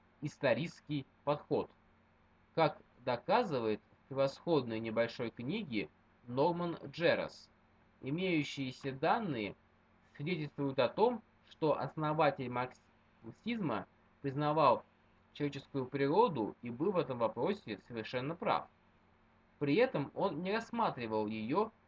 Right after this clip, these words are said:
как принижающую значение индивидуальности, а напротив, считал парадоксальной особенностью нашей общей природы то, что мы все являемся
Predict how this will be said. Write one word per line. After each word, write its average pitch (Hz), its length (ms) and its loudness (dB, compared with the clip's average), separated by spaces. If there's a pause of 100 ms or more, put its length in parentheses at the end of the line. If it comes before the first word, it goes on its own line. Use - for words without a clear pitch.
как - 300 -2
принижающую 127 1040 -2 (240)
значение 131 760 -4
индивидуальности, 139 1000 0 (580)
а 127 80 -8
напротив, 156 540 0 (100)
считал - 500 2 (240)
парадоксальной 135 920 0
особенностью 139 840 -6
нашей 120 460 -6
общей 123 480 -6 (340)
природы 131 560 0
то, 233 260 2 (220)
что 151 360 -4 (100)
мы 180 160 -4
все 202 300 -2
являемся 135 840 -2